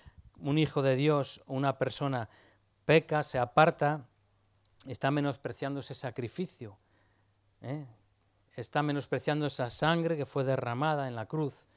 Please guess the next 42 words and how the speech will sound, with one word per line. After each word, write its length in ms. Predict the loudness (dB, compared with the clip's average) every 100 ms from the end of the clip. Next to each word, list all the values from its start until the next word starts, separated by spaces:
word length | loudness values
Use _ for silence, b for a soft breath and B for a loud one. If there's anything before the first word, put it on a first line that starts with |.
| b b b
aquel 260 | -4 -2
sacrificio, 680 | 0 -2 -2 -4 -4 -2 -2
aquella 280 | 0 0 0
sangre 460 | 0 0 2 2
preciosa 540 | 2 -2 -2 -2 -4 -8 B B
que 60 | -6
expía 380 | -6 0 0 2
tu 160 | -4
pecado 460 | -4 0 2 4 2
y 100 | -2
el 120 | -2
mío, 380 | 0 0 0 -4 b b b b b b
porque 240 | -8 -6 -4
según 260 | -2 2
la 100 | 2
ley, 240 | 4 4 4
sin 220 | -2 -2
derramamiento 840 | -4 -4 -4 -4 -4 -4 -4 -6 _
de 120 | -10 -6
sangre 360 | -4 -2 -2
no 100 | -2
hay 60 | -4
remisión 580 | -4 -6 -8 -6 -4 -4
de 120 | -6
culpa, 340 | -6 -6 -4
no 80 | -4
hay 60 | -4
remisión 420 | -4 -6 -6 -4
de 100 | -6
pecado. 520 | -8 -2 -2 -2 -8 b b b b b
Y 100 | -4
cuando, 400 | 0 2 2 0
y 140 | -4 -4
cuando 280 | -2 0 0
digo 240 | 2 0
que 140 | -2
Jesús 260 | -6 -8 -8
vino 200 | -4 -6
a 60 | -4
cumplir 300 | -6 -4 -4
la 120 | -2
sangre, 460 | -2 -2 0 -2